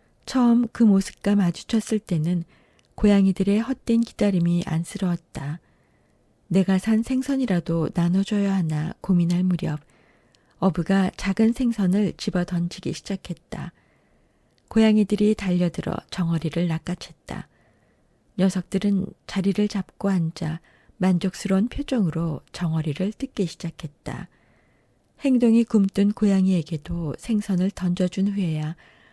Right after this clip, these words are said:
어부는 갑판을 정리하기 시작했다. 그야말로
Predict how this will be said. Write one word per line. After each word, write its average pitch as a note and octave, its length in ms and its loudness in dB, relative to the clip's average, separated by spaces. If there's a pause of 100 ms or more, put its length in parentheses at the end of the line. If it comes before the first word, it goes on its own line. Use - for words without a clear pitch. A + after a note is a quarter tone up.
(120)
어부는 E3+ 480 0 (100)
갑판을 F#3 520 -2
정리하기 G3 540 0
시작했다. - 800 -10 (880)
그야말로 E3 680 0